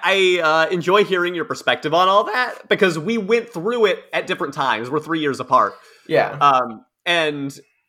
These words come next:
Speaker 1: I didn't always understand exactly what was going through your head at the time. And obviously, self-reflection also changes things.
Speaker 2: Yeah,
Speaker 1: Um,
Speaker 2: yeah, yeah. Years, years of thinking about it in retrospect, too. Yeah, for sure.
Speaker 1: Yeah. So, but I guess, like, with that in mind, it does make me feel like this more blatant version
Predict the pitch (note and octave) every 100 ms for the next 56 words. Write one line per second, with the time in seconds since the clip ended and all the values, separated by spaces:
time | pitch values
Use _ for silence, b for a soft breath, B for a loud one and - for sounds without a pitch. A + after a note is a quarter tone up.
0 | _ _ - G3 C#4+ D4 C#4 C4+ C4+ C4
1 | - D4 C#4 F3+ D#3+ E3+ F3+ E3+ D#3+ C#3+
2 | D#3 D#3+ D3 D3+ C3+ C3 D3 C3 C3 C3
3 | A2 A2 - - G#3 G#3+ G3 F3+ E3 F#3
4 | E3 D3+ C#3+ E3 D#3+ D#3 C3+ C3 C3 B2
5 | A#2 A2 A2 - G2+ G#2 - _ _ _
6 | _ _ - C3+ B2+ A2+ A2 G#2+ G2 G#2+
7 | B2+ A#2+ A#2 - B2+ B2+ A#2+ G#2+ - G#2+
8 | A2 G2 G2 F#2+ F#2 F#2+ F2+ - F#2+ E2+
9 | - - - - - - C2 G#2 - -
10 | - E3 G#3+ C3+ G2+ - B - A3 C#4+
11 | C#4 C#4+ C#4 F4+ F4+ B3 B3 A3+ G3 G#3
12 | A3+ - F#3 C3+ C#3 D#3+ A3+ A#3 C4+ D4
13 | B3 A3 - E3 F3+ E3 D#3 D3 D3 E3+
14 | E3 D3+ D#3+ G#3 F3+ E3 D3 C#3 D#3+ D3
15 | C3+ B2+ A#2+ B2 C3 E3 F3 F#3+